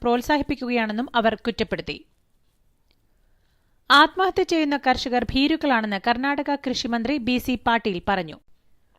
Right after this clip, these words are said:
ഭാര്യയെയും മക്കളെയും പരിപാലിക്കാൻ കഴിയാത്ത ഭീരുക്കൾ മാത്രമാണ് ആത്മഹത്യ ചെയ്യുന്നത്.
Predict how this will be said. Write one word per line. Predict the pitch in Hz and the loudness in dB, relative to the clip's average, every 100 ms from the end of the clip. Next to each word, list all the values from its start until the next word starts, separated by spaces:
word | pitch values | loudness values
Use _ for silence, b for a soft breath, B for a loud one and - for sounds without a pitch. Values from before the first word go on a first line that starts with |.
| _ _ _ _ _ - 277 | _ _ _ _ _ -4 4
ഭാര്യയെയും | 294 311 330 330 302 | 6 6 4 2 0
മക്കളെയും | 277 - 277 269 262 | -2 -2 0 0 2
പരിപാലിക്കാൻ | 262 262 285 285 285 294 285 | 0 2 2 2 0 -4 -2
കഴിയാത്ത | 254 240 247 233 233 | 0 2 2 2 0
ഭീരുക്കൾ | - 269 294 302 285 | 0 -2 0 0 0
മാത്രമാണ് | 233 226 220 208 196 196 | 0 0 0 0 -2 0
ആത്മഹത്യ | 214 - 220 240 233 | -2 0 -4 -2 -2
ചെയ്യുന്നത്. | - 185 170 160 | -2 -4 -4 -6